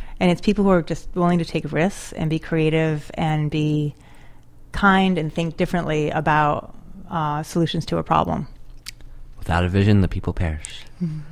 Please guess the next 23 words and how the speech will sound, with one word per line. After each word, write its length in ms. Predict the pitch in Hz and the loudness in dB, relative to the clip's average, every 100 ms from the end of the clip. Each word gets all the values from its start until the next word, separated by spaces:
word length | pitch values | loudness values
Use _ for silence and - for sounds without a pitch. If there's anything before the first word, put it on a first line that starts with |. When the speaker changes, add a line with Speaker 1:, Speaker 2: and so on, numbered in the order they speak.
| 160 - - | -16 -18 -8
Speaker 2:
But 220 | - - | -8 -2
Kristen 300 | 101 95 110 | 0 4 6
Reckberger, 640 | 98 90 95 95 90 - | 6 4 4 4 2 0
C 300 | - 104 107 87 | -2 2 4 4
E 40 | |
O, 160 | 90 87 | 4 4
founder 340 | 82 85 85 | 4 4 4
of 120 | 78 | 2
Dyna-, 180 | 82 82 | 0 -2
Dynamic 460 | - 80 80 78 - | 2 2 4 2 2
Planet, 320 | 80 78 73 | 4 4 4
thank 180 | 82 - | 2 0
you 60 | 82 | 0
so 140 | - | 2
much 180 | 80 76 | 2 2
for 80 | 78 | 0
joining 300 | 78 78 71 | 2 2 2
us. 260 | 71 - - | -2 -6 -8
Speaker 1:
Thank 180 | 175 - | -6 -6
you 80 | |
for 100 | 170 | -8
having 300 | 165 156 160 | -8 -6 -8
me. 140 | 156 | -8